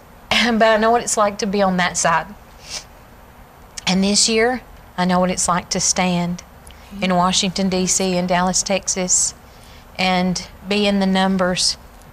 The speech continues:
of those that are saying, This is wrong, we, we may not get to shout and scream, you know, and all those things, but we're making a stand for the killing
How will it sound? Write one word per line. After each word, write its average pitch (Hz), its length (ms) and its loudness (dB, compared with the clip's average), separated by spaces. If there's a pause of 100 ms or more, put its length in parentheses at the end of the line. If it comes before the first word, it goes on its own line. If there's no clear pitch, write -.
of 185 180 -2
those 180 280 0
that 185 140 -4
are 180 80 -2
saying, 180 560 0 (360)
This 185 160 0
is 202 160 0
wrong, 202 540 2 (1300)
we, 196 380 0
we 196 120 2
may 202 200 2
not 202 240 0
get 196 240 -4
to 196 280 0
shout 202 380 0
and 196 100 -4
scream, 202 580 0
you 196 80 0
know, 196 200 2
and 196 80 2
all 202 160 4
those 208 240 0
things, 190 420 -2 (440)
but 196 140 4
we're 202 140 2
making 208 380 0
a 202 60 2
stand 170 580 0 (1300)
for 175 380 -2
the 170 100 -4
killing 175 600 0